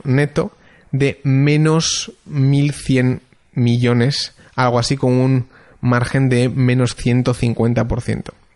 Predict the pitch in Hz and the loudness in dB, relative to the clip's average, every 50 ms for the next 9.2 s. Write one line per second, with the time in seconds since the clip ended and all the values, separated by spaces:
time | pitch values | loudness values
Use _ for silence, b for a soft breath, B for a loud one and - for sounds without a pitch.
0 | _ _ - B B B B B B B 123 131 139 - - 135 123 123 113 110 | _ _ -20 B B B B B B B 0 0 0 0 0 0 2 2 2 2
1 | - - 147 165 147 - 117 110 117 123 123 - - 131 117 - - 139 131 127 | 0 0 0 0 0 -2 -2 0 0 0 0 0 0 -2 -2 0 0 0 2 2
2 | 127 127 131 131 135 127 - B B B B B B B B - - - - 127 | 2 2 2 0 0 -2 -6 B B B B B B B B -6 -4 -2 -2 -2
3 | 113 - - - 123 120 127 123 127 123 - - - 123 - - 123 123 120 120 | -2 -2 -2 -2 0 0 2 0 0 -2 -4 -4 -4 -4 -2 0 0 2 2 2
4 | 117 117 117 113 113 110 110 110 113 110 - 120 113 - - 120 117 113 113 113 | 2 2 2 2 2 2 2 2 0 0 -2 -2 -4 -2 0 0 2 2 2 2
5 | 113 120 120 113 - 131 - B B B B B B B B B B B B B | 2 0 0 0 -2 -6 -6 B B B B B B B B B B B B B
6 | _ - - 139 139 156 147 151 - - _ _ _ _ - - - 147 135 135 | _ -4 -2 0 0 0 -2 -4 -10 -20 _ _ _ _ -12 -6 -2 0 0 2
7 | 131 139 156 175 175 175 170 - - _ _ _ _ - - - 127 123 - 131 | 2 2 2 2 0 0 -2 -4 -8 _ _ _ _ -12 -6 -6 -4 -2 0 0
8 | 139 139 135 131 131 123 120 - 123 117 113 - 113 - - 117 107 - 135 135 | 2 2 2 2 2 0 0 0 -2 -2 0 -2 -2 0 0 -2 -2 0 0 0
9 | 135 135 127 117 | 0 0 -2 -4